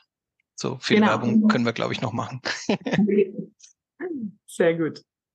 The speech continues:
Speaker 1: Genau. Jetzt haben wir noch einen, äh, noch eine etwas privatere Frage. Ähm,
Speaker 2: Oha.
Speaker 1: haben wir so be-, beim Vorgespräch in der, in der Vorbereitung haben wir das festgestellt.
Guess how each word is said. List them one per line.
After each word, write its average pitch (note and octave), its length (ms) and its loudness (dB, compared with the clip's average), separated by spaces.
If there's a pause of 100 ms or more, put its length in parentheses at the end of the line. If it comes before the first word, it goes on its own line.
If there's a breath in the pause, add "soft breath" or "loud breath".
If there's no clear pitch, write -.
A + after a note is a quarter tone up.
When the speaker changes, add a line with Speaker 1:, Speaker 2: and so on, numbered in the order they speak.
(400)
Speaker 1:
Genau. B2+ 320 2
Jetzt D3 280 0
haben F3+ 80 2
wir E3+ 60 2
noch D#3+ 140 2
einen, D#3+ 440 2
äh, C#3 400 4 (380)
noch C#3+ 340 -2
eine B2+ 260 2
etwas C3+ 280 -2
privatere C#3 520 2
Frage. D3+ 580 2
Ähm, B2+ 440 -2 (440)
Speaker 2:
Oha. F3 300 2
Speaker 1:
haben B2+ 80 2
wir B2+ 60 2
so B2+ 140 0
be-, C3 180 -4
beim B2 180 0
Vorgespräch C#3 800 2
in B2+ 180 0
der, B2 320 2
in C3+ 220 -6
der B2 100 -2
Vorbereitung C3 580 -2
haben C3+ 120 -2
wir B2+ 40 -6
das B2+ 140 -4
festgestellt. - 580 -4